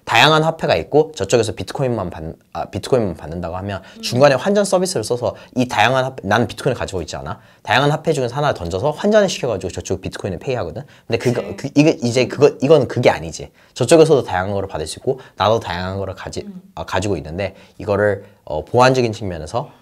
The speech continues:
Speaker 1: 그리고 편의성을 통해서 이제 페이먼트 코드를 사-, 사용할 수 있다. 이게
Speaker 2: 음.
Speaker 1: 핵심인 것 같아. 어. 그래서 이게 그 다음에 나오게 되는 게 약간 이런 도표인데 사람들이 어떠한 화폐로도
Speaker 2: 음.
Speaker 1: 주고받으면서 결제를 할 수 있다는 거.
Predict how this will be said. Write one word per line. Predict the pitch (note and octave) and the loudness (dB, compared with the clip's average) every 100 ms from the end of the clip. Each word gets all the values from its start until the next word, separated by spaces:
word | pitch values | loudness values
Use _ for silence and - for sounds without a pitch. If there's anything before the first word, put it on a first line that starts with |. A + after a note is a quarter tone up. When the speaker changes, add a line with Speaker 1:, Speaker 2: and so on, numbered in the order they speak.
| _ | _
Speaker 1:
그리고 | G2+ G2 | -4 -2
편의성을 | D#3+ D#3+ D#3+ A2 G2 | 0 0 0 -2 -6
통해서 | - G2 G2 B2 - _ | -8 -10 -8 -12 -12 _
이제 | G2+ | -12
페이먼트 | - D#3 D3 C#3+ | 0 2 2 -2
코드를 | B2+ G2 F2+ | -6 -6 -6
사-, | - - | -12 -18
사용할 | - C3+ B2+ | -6 -4 -4
수 | - | -6
있다. | - D2+ - _ | -12 -14 -14 _
이게 | - F#2+ | -6 -6
Speaker 2:
음. | - | -4
Speaker 1:
핵심인 | G3+ - B2+ | -6 -4 -6
것 | G2+ | -8
같아. | - - _ _ _ _ _ _ _ _ - | -16 -20 _ _ _ _ _ _ _ _ -20
어. | - - _ _ - - - - _ _ | -20 -20 _ _ -20 -20 -20 -20 _ _
그래서 | E3+ F#3+ G#3 G3+ F#3 | 10 10 12 12 12
이게 | C3+ C3 C3+ B2 | 10 6 4 4
그 | B2 | 4
다음에 | G#2+ A2+ | 4 6
나오게 | G#2 G2 G2 | 4 2 0
되는 | F#2+ F2+ | -2 -6
게 | F2+ | -6
약간 | E2 F#2 | -6 0
이런 | F#2+ A2+ | 0 2
도표인데 | G2+ - E2 F2 F2 | -2 -6 -10 -8 -4
사람들이 | A#2+ A#2+ A2+ G#2 | 0 0 2 0
어떠한 | E2 - A#2 A2+ | -2 2 2 2
화폐로도 | A2+ - F2+ - A#2 C3 | -6 -6 -6 -4 -6 -6
Speaker 2:
음. | - | -10
Speaker 1:
주고받으면서 | G#2 G#2+ F2+ D#2 D#2+ F#2 | -2 0 0 -2 -6 -8
결제를 | A2 F#2+ G2 F#2 | -8 -6 -4 -4
할 | G2+ | -6
수 | - | -10
있다는 | - C3+ B2 | -10 -8 -8
거. | C2 | -10